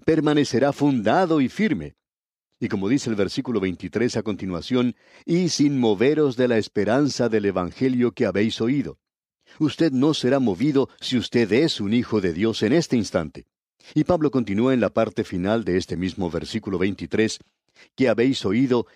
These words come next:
el cual se predica en toda la creación que está debajo del cielo, del cual yo, Pablo, fui hecho ministro". A Pablo siempre le gusta mirar hacia el pasado y destacar este glorioso privilegio que él tenía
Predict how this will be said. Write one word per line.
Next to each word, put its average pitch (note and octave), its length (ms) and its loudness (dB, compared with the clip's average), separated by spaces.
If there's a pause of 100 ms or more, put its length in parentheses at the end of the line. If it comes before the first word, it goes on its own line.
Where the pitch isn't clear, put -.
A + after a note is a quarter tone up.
el B2 220 0
cual C3+ 260 0
se B2+ 160 0
predica A#2+ 480 0
en G2 140 -2
toda C3 320 0
la G#2+ 140 2
creación G#2 580 -2
que A2+ 100 -4
está A2+ 280 0
debajo G#2+ 360 0
del F2+ 160 -2
cielo, A#2 440 0 (280)
del A2+ 200 0
cual A#2+ 280 0
yo, C3 200 0
Pablo, F#2+ 440 0 (140)
fui B2+ 320 0
hecho A2+ 240 0
ministro". G2 560 -4 (760)
A D#3 60 0
Pablo C#3 340 2
siempre C3 400 0
le G2+ 120 0
gusta A2+ 260 -4
mirar G2+ 300 0
hacia G2 240 -2
el F2 80 -6
pasado A2 520 0
y G2 40 -4
destacar C3 440 0
este B2+ 220 0
glorioso G#2+ 600 0
privilegio G2+ 560 -2
que G#2 100 0
él F#2 120 -4
tenía G2 380 0